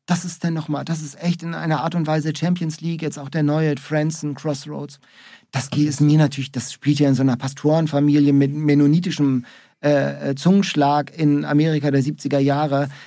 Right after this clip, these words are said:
Da ist mir das Herz aufgegangen, weil der, obwohl er, ich glaub, der ist ja eher so Atheist, aber der nimmt das, was da, diesen Spirit, nimmt er so wahnsinnig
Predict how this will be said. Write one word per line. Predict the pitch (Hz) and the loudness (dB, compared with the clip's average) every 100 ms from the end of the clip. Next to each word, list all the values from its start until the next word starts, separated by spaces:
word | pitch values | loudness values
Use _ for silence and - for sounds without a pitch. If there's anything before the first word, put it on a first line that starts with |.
| _ | _
Da | 170 | -2
ist | 180 185 | 0 2
mir | 214 | 2
das | 202 - | 0 0
Herz | 233 254 - | -2 0 -4
aufgegangen, | 139 160 160 151 160 175 165 | -6 -4 -2 -2 0 0 0
weil | 175 | 0
der, | 175 185 190 180 - | 2 2 0 -4 -10
obwohl | 151 139 190 | -8 0 2
er, | 165 | 2
ich | 151 | 0
glaub, | 160 | 0
der | 160 | 0
ist | 147 | 0
ja | 151 | 0
eher | 147 165 | 0 0
so | 156 | 0
Atheist, | 147 - - 226 240 - - - | -2 -2 2 2 0 -6 -20 -4
aber | 180 196 185 | 0 2 2
der | 180 175 | 2 4
nimmt | 180 226 294 285 _ - | 6 6 4 0 _ -10
das, | 190 240 - 190 | -8 -8 -8 -8
was | 180 - | -8 -6
da, | 180 175 165 | -4 -4 -6
diesen | 151 151 170 160 165 175 165 | -10 -14 -16 -16 -6 -2 -2
Spirit, | 165 - 214 156 160 | -2 0 2 2 2
nimmt | 196 220 | 4 4
er | 170 | 0
so | 170 156 | -4 -6
wahnsinnig | 175 185 226 196 196 - | -8 -2 0 2 0 -4